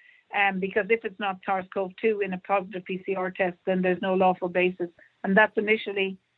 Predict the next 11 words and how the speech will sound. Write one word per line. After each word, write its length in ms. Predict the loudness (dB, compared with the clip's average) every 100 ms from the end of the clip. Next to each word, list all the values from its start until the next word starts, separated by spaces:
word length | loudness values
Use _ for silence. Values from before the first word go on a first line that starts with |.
| _
that's 220 | 0 0 0
under 320 | -4 -2 -2
hashtag 460 | -2 -6 -6 -10 -4
Testgate. 500 | -4 -4 -2 -2 -4 _ _ _
We're 220 | -10 -6 -6
trying 300 | 0 -2 -2
to 80 |
raise 260 | -6 -4 -6
money 280 | -8 -8 -8
for 200 | -4 -4
it. 100 | -4